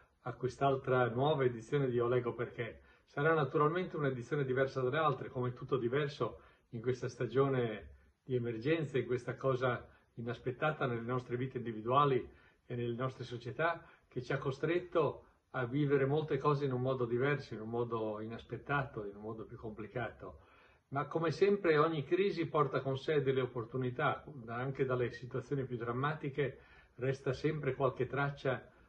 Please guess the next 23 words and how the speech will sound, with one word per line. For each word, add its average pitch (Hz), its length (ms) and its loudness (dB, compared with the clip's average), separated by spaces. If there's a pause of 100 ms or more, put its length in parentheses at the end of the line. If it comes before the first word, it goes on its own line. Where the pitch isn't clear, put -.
(140)
positiva. 123 720 0 (480)
E 131 80 -8
in 131 80 -2
questo 160 280 -2
senso 196 380 2
credo 143 320 4
che 123 300 0
questa - 340 -6
esperienza 131 600 -2
del 113 160 -4
lockdown, 127 720 2 (340)
delle 127 200 2
limitazioni 127 580 0
ai 127 80 -2
nostri 123 260 -4
spostamenti, 139 720 -4
in 110 180 -6
qualche 120 280 -4
modo 127 240 0
dell'isolamento, 131 1000 -2 (300)
abbia 151 400 4
fatto 151 260 0
scoprire 165 760 2